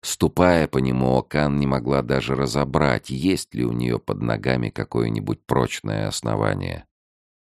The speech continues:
Только в одном месте, там, куда она направлялась,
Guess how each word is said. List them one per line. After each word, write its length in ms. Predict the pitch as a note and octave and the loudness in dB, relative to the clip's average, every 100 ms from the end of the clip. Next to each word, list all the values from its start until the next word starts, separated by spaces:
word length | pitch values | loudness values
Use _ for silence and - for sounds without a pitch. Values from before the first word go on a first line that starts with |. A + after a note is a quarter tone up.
| _ _ _ _ _ | _ _ _ _ _
Только 320 | B2 A2+ A#2+ | 4 4 2
в 60 | G#2 | 2
одном 340 | G2 A2 G#2+ | 2 2 2
месте, 680 | G#2 G#2+ F#2 C#2 - A#1+ - _ _ _ _ | 2 2 2 0 -2 -2 -2 _ _ _ _
там, 280 | F2+ F2+ D2 | 2 4 2
куда 320 | - B1+ D2+ | 0 0 2
она 180 | C#2+ C2+ | 2 0
направлялась, 960 | C2 - B1 A1+ C2+ F2 E2 G#1 - | -2 0 0 2 2 4 2 -2 -6